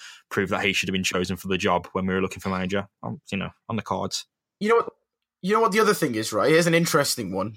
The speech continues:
Speaker 2: Being the away team on Boxing Day is a major disadvantage 'cause you've just had to miss Christmas with your family.
Speaker 1: That's a good point.
Speaker 2: That's just, that's another
Speaker 1: That's a really good point.
Speaker 2: So, you know, there, there's that. <laughs> I don't know if I should really factor it in,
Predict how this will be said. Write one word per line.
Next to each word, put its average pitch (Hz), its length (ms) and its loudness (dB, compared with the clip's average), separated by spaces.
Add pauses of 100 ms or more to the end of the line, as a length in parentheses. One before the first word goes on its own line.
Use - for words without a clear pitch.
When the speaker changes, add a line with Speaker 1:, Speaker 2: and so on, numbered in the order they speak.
Speaker 2:
Being 202 240 4
the 180 100 6
away 170 280 8
team 160 300 2
on 139 100 0
Boxing 135 400 -2
Day 113 160 -4
is 110 120 -8
a 113 40 -4
major 127 380 0
disadvantage 120 640 -4
'cause 117 160 -12
you've 147 160 -2
just 135 180 -4
had 135 160 0
to - 80 -6
miss 127 220 -2
Christmas 135 400 -4
with 110 80 -8
your 113 100 -4
family. 113 380 -2 (220)
Speaker 1:
That's - 180 -4
a - 80 -8 (540)
good 135 200 2
point. 107 280 -8
Speaker 2:
That's 185 240 2
just, - 240 -4
that's 175 180 2
another 160 220 6 (960)
Speaker 1:
That's - 140 -8
a 101 40 -4
really 98 260 -2
good 90 160 -8
point. 95 280 -8 (1700)
Speaker 2:
So, 156 380 0 (260)
you 196 100 2
know, 185 120 8
there, 190 160 4
there's 170 240 2
that. 220 280 6 (220)
<laughs> - 240 -20
I 262 800 2
don't 247 120 4
know 226 120 4
if - 80 -2
I 202 100 2
should 185 220 -6
really 190 200 -4
factor 175 400 -2
it 160 80 2
in, 160 200 2